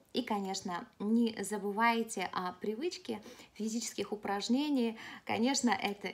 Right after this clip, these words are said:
никто не отменял. Ну, и если у вас, ну, совсем нету времени, ну, хотя бы поприседайте десять раз в день. Ваше тело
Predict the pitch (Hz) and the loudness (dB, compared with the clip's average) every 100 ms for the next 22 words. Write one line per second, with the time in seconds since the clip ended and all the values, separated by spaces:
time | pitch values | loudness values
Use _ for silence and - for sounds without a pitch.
0 | 208 226 - 262 285 285 262 240 254 262 | 4 4 4 2 4 4 4 6 6 8
1 | 233 - 247 262 - 220 214 294 277 226 | 6 6 4 4 0 0 4 4 6 4
2 | 220 220 233 240 262 285 - - 269 262 | 4 4 4 8 10 8 4 2 6 8
3 | 220 220 190 190 190 - - 180 240 311 | 8 8 4 2 -4 -6 -8 2 4 6
4 | 285 233 196 - - _ - 202 214 208 | 8 8 6 0 -14 _ -6 -4 -2 -2
5 | 208 190 - _ - 220 214 - 180 165 | -2 -4 -8 _ -6 -2 0 2 2 2
6 | 160 - 156 175 - - 165 147 139 156 | -2 -4 -2 -2 -4 -4 -6 -6 -8 -6
7 | - - - _ _ _ _ _ _ - | -6 -8 -16 _ _ _ _ _ _ -20
8 | - - 175 180 156 - 180 185 | -20 -12 -6 -4 -4 -4 -8 -6